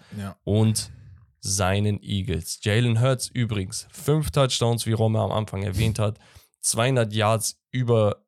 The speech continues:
Speaker 2: den Wurf, fünfundsechzig und zwei Touchdowns, über den Lauf, geisteskranke Leistung, braucht man gar nicht, äh, kleinreden. Der hat einfach wirklich mentale Stärke bewiesen. Und am Ende ging es in die Overtime.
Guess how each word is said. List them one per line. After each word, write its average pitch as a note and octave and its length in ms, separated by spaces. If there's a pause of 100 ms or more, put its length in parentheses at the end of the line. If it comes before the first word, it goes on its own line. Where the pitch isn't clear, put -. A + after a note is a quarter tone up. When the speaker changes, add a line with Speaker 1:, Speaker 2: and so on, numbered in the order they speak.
Speaker 2:
den G2+ 240
Wurf, C3+ 380
fünfundsechzig A2+ 1000 (600)
und A2 340
zwei G2+ 200
Touchdowns, G2 640 (500)
über G#2+ 180
den F2+ 140
Lauf, A#2 540
geisteskranke A#2+ 680
Leistung, G#2+ 640
braucht G#2+ 200
man G#2 140
gar G#2+ 200
nicht, G#2+ 300 (400)
äh, F#2 260
kleinreden. A#2+ 840 (160)
Der G2 240
hat A#2+ 260 (300)
einfach A2 420
wirklich B2 640
mentale A#2 720
Stärke A2 380
bewiesen. F#2+ 640 (340)
Und G2+ 200
am G#2+ 140
Ende D#3+ 220
ging D3 200
es D#3+ 140
in D3+ 100
die D3+ 100
Overtime. C#3+ 520